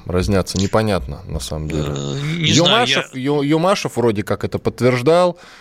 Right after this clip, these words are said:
Speaker 1: сам Чубайс вроде как говорил, что он был против, то есть однозначных, вот, каких-то, однозначного мнения на этот счёт всё-таки нет.
Speaker 2: Ну, я придерживаюсь версии такой, что если бы, э, он не захотел, как глава администрации тогда,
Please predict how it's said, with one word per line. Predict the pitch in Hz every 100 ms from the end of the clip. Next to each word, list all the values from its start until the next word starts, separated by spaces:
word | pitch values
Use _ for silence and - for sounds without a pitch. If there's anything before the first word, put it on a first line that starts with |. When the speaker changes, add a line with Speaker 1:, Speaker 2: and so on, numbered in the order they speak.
| -
Speaker 1:
сам | - 175 180
Чубайс | - 113 113 95 -
вроде | 101 95
как | 90 87
говорил, | 92 98 90
что | - 92
он | 87
был | 85
против, | - 151 175 175 - -
то | -
есть | 107 - - - -
однозначных, | - 101 113 113 127 - 107 98 - - 98
вот, | 95 -
каких-то, | - 98 98 - -
однозначного | 92 101 98 117 - 98
мнения | 101 123 123 95
на | 92
этот | - -
счёт | - 104
всё-таки | - 90 - 87
нет. | 76 65 -
Speaker 2:
Ну, | 220
я | 185 160
придерживаюсь | 170 160 170 135 143 123
версии | 147 151 -
такой, | - 127 - 170
что | - 120
если | 120 -
бы, | 110 110 104
э, | 98 - 107
он | 131 117 110 117
не | 113 120 113
захотел, | 117 113 135 - 196 180 -
как | 101
глава | 95 107 101 95
администрации | 101 101 104 107 87 - 90
тогда, | 104 98 92